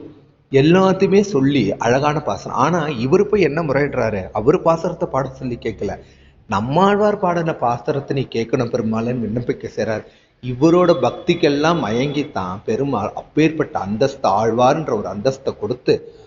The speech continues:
அவரை வாழ்க்கையில எப்படியெல்லாம் முன்னேற்றத்தை கொடுத்திருக்காரு. நாமளும் எம்பெருமான் நாராயணரை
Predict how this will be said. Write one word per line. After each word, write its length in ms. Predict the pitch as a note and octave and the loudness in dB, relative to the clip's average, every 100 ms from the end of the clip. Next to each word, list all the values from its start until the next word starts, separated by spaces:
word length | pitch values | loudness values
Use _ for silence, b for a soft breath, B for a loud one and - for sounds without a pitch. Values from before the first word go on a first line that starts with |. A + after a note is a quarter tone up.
| B | B
அவரை 280 | G#2+ B2+ A2+ | -2 0 -2
வாழ்க்கையில 800 | G2 G#2 D3 - C#3 A#2+ A#2+ G2+ | 0 0 0 0 0 0 -2 -8
எப்படியெல்லாம் 580 | - _ F3+ E3+ D3+ D#3 | -12 _ 2 2 0 -4
முன்னேற்றத்தை 500 | B2 C3+ C3+ - - | -4 -4 -6 -12 -18
கொடுத்திருக்காரு. 600 | - - G#2+ - G2 G2+ B B B A#2+ | -20 -14 -10 -8 -8 -10 B B B -2
நாமளும் 460 | A#2+ C#3 D#3 D#3+ | 2 2 2 0
எம்பெருமான் 580 | A#2 B2 E3 D#3 D3 A2 | 0 0 0 0 -2 -2
நாராயணரை 680 | G2 A#2 C#3 C3 A2+ G#2 F#2+ | 0 2 2 2 0 -4 -6